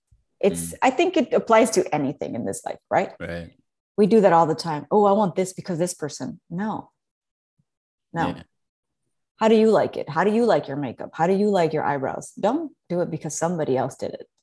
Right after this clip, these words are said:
Speaker 2: Mm-hmm.
Speaker 1: You know, and I think that's where we, that's the, the bad part, that why people make so much money in makeup, in surgery, in anything in this life.
Speaker 2: Yeah.
Speaker 1: They try to make you think that you need something that you don't.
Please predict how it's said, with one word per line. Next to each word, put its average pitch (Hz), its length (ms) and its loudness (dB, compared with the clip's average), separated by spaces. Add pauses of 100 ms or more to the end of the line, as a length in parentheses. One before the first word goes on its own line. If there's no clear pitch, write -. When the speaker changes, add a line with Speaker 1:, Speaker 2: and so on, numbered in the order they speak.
(380)
Speaker 2:
Mm-hmm. 85 340 -14 (480)
Speaker 1:
You 160 100 -6
know, 160 160 -4
and 190 200 0
I 196 60 6
think 196 200 0
that's 180 180 0
where 175 120 4
we, 160 180 0
that's 156 280 -4
the, 156 120 -8
the 147 160 -4
bad 143 320 -4
part, - 300 -8
that - 200 -4 (400)
why 175 320 6
people 170 300 -2
make 156 160 -4
so 156 100 -6
much 139 220 -6
money 120 320 -4
in 151 160 -2
makeup, 170 500 -2 (240)
in 151 140 -6
surgery, 160 720 0
in 151 120 -6
anything 160 440 -6
in 160 80 -6
this 151 180 -6
life. 151 280 -2 (360)
Speaker 2:
Yeah. 87 240 -12
Speaker 1:
They 185 120 2
try 165 340 0
to 165 160 -8
make 151 300 -6
you 143 60 -6
think 160 300 -6
that 135 120 -4
you 147 120 -6
need 151 240 -4
something 147 360 -6
that 127 140 -6
you 135 60 -6
don't. - 420 -8